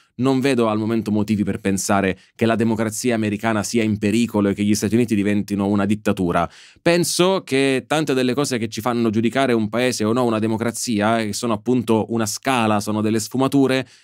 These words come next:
ecco, vedranno gli Stati Uniti fare qualche passo indietro, diventare un paese meno tollerante, un paese anche in cui il presidente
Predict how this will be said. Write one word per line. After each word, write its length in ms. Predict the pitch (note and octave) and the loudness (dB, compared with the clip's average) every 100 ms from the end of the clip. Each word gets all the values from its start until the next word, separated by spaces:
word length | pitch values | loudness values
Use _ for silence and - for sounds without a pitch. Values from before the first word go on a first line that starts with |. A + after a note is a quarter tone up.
| - | -8
ecco, 380 | C3 - B2+ | -8 0 0
vedranno 520 | G#2+ B2 C3+ D#3 D#3 D3 | 2 0 0 0 0 0
gli 140 | C3+ | 0
Stati 180 | C3+ B2+ | -2 0
Uniti 220 | C#3+ D#3+ | 0 0
fare 340 | B2+ A#2 A2+ - | 0 0 0 -4
qualche 260 | - B2+ C#3 | -4 -2 0
passo 220 | C3 - | -2 0
indietro, 480 | A#2 A#2+ A2+ F2+ E2+ - _ | 2 2 2 -2 -8 -12 _
diventare 720 | - A2 A2 B2 A#2+ A#2 A2+ | -2 0 0 0 2 2 0
un 240 | G#2+ A#2 G#2+ | -2 -2 -2
paese 540 | A2 A#2+ A#2+ A#2 A2+ | 0 0 0 0 0
meno 260 | G#2+ C3+ C3+ | 0 -2 0
tollerante, 800 | B2 A2+ B2 C#3 G2+ F2 F2+ F2 | 0 0 0 0 -2 -4 -8 -6
un 220 | F2+ G2 | -4 -4
paese 500 | F#2 A2+ A#2+ A#2 A2+ | -2 0 0 2 2
anche 380 | A2 A#2+ G#2+ A#2+ | 2 -2 -2 0
in 200 | A2+ A2 | 0 0
cui 180 | G#2+ B2 | 2 0
il 80 | A2+ | 0
presidente 720 | A#2+ A2+ B2+ C3 A2+ B2 | -4 -2 -2 -2 0 -2